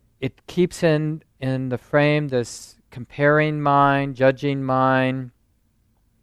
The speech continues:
prideful mind, helpless mind, when we don't think we're as good as somebody else,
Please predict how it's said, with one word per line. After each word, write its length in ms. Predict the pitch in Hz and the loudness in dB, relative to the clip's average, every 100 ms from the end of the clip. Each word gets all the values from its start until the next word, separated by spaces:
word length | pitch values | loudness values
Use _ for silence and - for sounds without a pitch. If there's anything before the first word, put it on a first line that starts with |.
| _ _ _ _ | _ _ _ _
prideful 800 | - 139 135 139 147 - 143 | -2 6 8 8 4 -2 -2
mind, 840 | 135 127 123 127 127 127 123 127 120 _ _ _ _ | 0 0 2 2 2 0 -2 -6 -14 _ _ _ _
helpless 640 | 127 127 - 131 - - | -2 0 2 -2 -2 -4
mind, 580 | 123 120 120 120 120 120 | 0 4 4 2 0 -6
when 140 | 110 | -8
we 100 | 113 | -4
don't 220 | 123 123 | -4 -4
think 180 | - 123 | -8 -8
we're 160 | 131 120 | -4 -4
as 140 | 113 | -4
good 180 | - 120 | -2 -2
as 80 | 117 | -4
somebody 460 | - 123 120 123 | -8 -2 0 2
else, 460 | 117 117 117 - - | 4 4 2 -4 -20